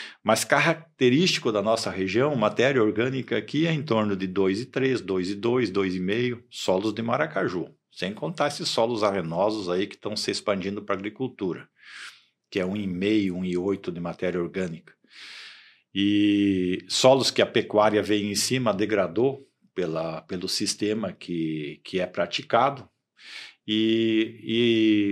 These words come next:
e, e os solos aí que já tem os trabalhos com um pouco de plantio direto, um plantio direto mais organizado, com, já com oito, dez anos, quinze anos, você vê, vê alguma coisa aí de três por cento de matéria orgânica, três e meio.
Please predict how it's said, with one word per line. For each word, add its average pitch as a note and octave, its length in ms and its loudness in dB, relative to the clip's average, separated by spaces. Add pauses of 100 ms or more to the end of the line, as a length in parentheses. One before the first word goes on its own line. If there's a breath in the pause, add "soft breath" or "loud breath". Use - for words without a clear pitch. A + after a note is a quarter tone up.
(280)
e, A2+ 100 -4
e B2+ 60 4
os C3+ 80 2
solos D3 460 6
aí B2+ 220 4
que A2 260 2
já A2+ 120 4
tem A2 220 0
os G#2+ 80 -4
trabalhos G2 540 4
com G2+ 80 -10
um - 20 -12
pouco G#2 280 0
de G2+ 100 0
plantio G2 400 0
direto, A2+ 640 4
um F#2 40 -8
plantio F#2+ 320 -2
direto G2 460 2
mais F#2 540 -2
organizado, G#2 920 2
com, E2+ 400 -8
já F#2+ 200 0
com F#2+ 240 -4
oito, G2+ 280 2
dez F#2+ 300 -2
anos, A2 240 0
quinze G#2 380 0
anos, A#2+ 380 2
você G#2+ 320 -2
vê, G#2 220 0
vê G#2 180 0
alguma G#2+ 320 -2
coisa G2+ 280 -2
aí F#2+ 80 0
de F#2+ 140 -6
três G2 260 -6
por G2 160 -6
cento F#2+ 300 -4
de F#2+ 60 -10
matéria F#2+ 360 -2
orgânica, A2+ 480 0
três F#2 300 -4
e G2+ 40 -4
meio. G#2 440 -2